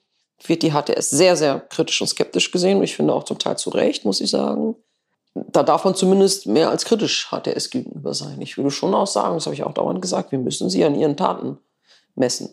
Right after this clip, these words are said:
Dass wir erst einmal sagen, wir sind froh, dass Assad weg ist und dass das ein Riesending ist und vergleichbar ist mit dem Fall der Mauer hier, was die historische Dimension betrifft. Das haben ja hier viele auch scheinbar nicht verstanden.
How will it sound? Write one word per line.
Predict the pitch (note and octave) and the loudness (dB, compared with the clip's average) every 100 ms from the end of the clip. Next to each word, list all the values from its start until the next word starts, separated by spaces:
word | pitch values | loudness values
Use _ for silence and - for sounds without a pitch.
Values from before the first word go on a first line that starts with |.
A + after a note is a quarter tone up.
| - | -2
Dass | - - | -2 0
wir | G#2 | 2
erst | - F#3+ | 2 4
einmal | - D#3 D3+ | 2 4 4
sagen, | E3 D#3 | 4 2
wir | D3 | 0
sind | C#3 | 0
froh, | - D#3 | 2 2
dass | C#3 | 2
Assad | - D3+ D#3 | 0 0 0
weg | C3 C3 | 0 -2
ist | - - | -4 -2
und | G#2+ | -2
dass | C3 - | -2 0
das | D3 | 0
ein | |
Riesending | C#3+ G3+ E3+ D#3 - C#4 | 4 4 4 2 2 2
ist | - - | 0 -4
und | C#3 | -4
vergleichbar | C#3+ - D#3 - - | -2 0 0 0 -2
ist | - | -2
mit | - | -2
dem | D3 | 0
Fall | - C#3+ | 2 2
der | C#3+ | 2
Mauer | F3+ E3+ | 2 2
hier, | C3+ B2+ C3+ - _ _ - | 0 -2 -4 -10 _ _ -2
was | - - | -2 0
die | C3 | -2
historische | - G#3 E3 C#3 | 2 2 2 2
Dimension | B2+ C3+ E3+ G3+ | 2 4 4 4
betrifft. | C3 B2+ C3 - | 2 -4 -6 -10
Das | - | -6
haben | C#3 | 0
ja | C3+ | 0
hier | C3 | 0
viele | B2 C#3 | 0 0
auch | - - - _ | 0 0 -4 _
scheinbar | - G#2+ C3+ | -2 -2 0
nicht | C3+ C3+ | -4 -6
verstanden. | - F3+ C4+ - C#3+ | -2 0 0 -2 -6